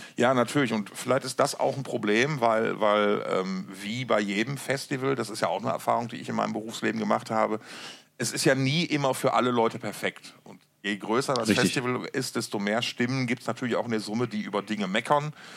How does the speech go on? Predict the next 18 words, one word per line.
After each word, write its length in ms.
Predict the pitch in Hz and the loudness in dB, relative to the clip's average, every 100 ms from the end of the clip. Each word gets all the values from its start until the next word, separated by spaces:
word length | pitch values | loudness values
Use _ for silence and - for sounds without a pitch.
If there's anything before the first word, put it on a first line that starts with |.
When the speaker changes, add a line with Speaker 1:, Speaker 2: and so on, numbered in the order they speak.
| - - _ _ _ _ | -18 -20 _ _ _ _
Speaker 1:
Und, 560 | 123 117 113 110 107 - | 0 2 4 2 -2 -2
ähm, 520 | 110 107 107 101 76 | 2 2 2 -2 -6
speziell 560 | 95 - 113 - 104 117 | -8 -4 -4 0 2 4
bei 120 | 123 | 4
Rock 280 | 110 107 - | 2 0 -2
am 160 | 110 104 | -2 0
Ring 300 | 104 117 120 | 0 0 2
gab's 340 | 101 117 - | 2 2 0
ja 140 | 123 | -2
da 180 | 107 110 | 2 2
in 60 | 110 | 2
den 120 | 104 | 0
letzten 300 | 101 - - | -2 -2 -2
Jahren 360 | 104 101 107 113 | 0 2 2 0
immer 220 | 110 110 | -2 0
wieder 200 | 107 107 | 2 2
ähnliche 360 | 92 117 120 120 | 2 0 -2 -6
Kritikpunkte, 760 | 123 - 131 - 98 - 78 | -6 -4 -6 -4 -6 -6 -14